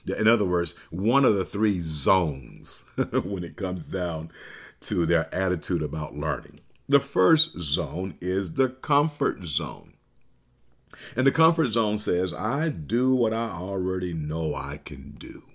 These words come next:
That's the comfort zone. And that's an attitude when it comes down to learning, that people just get comfortable with where they are and they, and they do what they already know how, that, that they, they can do, okay? And, and so I've heard it said that most,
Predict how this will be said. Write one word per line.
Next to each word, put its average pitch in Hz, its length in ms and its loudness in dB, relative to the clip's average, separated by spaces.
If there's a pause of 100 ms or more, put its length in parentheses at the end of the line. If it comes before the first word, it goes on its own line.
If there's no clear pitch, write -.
(540)
That's - 240 -8
the - 80 -6
comfort - 420 -8
zone. - 280 -16 (760)
And 139 80 2
that's 160 160 2
an 156 140 -4
attitude 151 600 -4 (540)
when 104 140 2
it 107 100 -6
comes 104 280 -2
down 95 260 -4
to 113 100 -6
learning, 104 360 -6 (180)
that 104 220 0
people 117 280 -2
just 113 220 -6
get - 180 -2
comfortable 165 540 2
with 131 160 0
where 147 160 2
they 185 180 0
are 170 400 -2 (760)
and 139 120 2
they, 151 100 4
and 139 140 2
they 147 100 4
do 123 300 4
what 147 140 2
they 127 120 4
already 117 380 2
know 104 160 2
how, 98 120 -4
that, 87 320 -6
that 85 160 -6
they, 85 120 -2
they 78 180 -6
can 73 220 -10
do, 69 320 -14
okay? 123 240 2 (180)
And, - 140 0
and 113 100 2
so - 180 2 (120)
I've 101 180 4
heard 110 180 6
it 82 80 -2
said 123 360 4
that 78 160 -4
most, 107 360 0